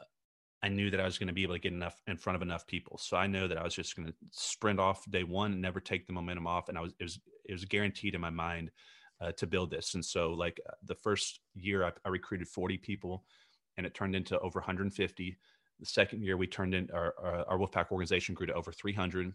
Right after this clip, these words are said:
the third year over six hundred. And last year we were, went to about sixteen hundred agents last year.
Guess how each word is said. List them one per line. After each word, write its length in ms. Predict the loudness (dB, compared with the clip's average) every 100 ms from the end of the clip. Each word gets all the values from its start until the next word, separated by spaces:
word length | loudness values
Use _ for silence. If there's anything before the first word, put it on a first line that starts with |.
| -8
the 80 | -12
third 280 | -2 0 2
year 180 | 0 0
over 200 | -2 -4
six 300 | -2 -2 0
hundred. 320 | -2 0 -2
And 120 | 0
last 300 | 0 0 0
year 240 | 0 0 -4 -12 -14 -6
we 120 | -4
were, 200 | -2 -2
went 220 | -2 -4 -4
to 160 | -6 -4
about 240 | -4 -4
sixteen 540 | 0 0 0 -2 0 0
hundred 300 | 0 0 0
agents 320 | -2 -4 -2
last 300 | -2 -2 -2
year. 220 | -4 -4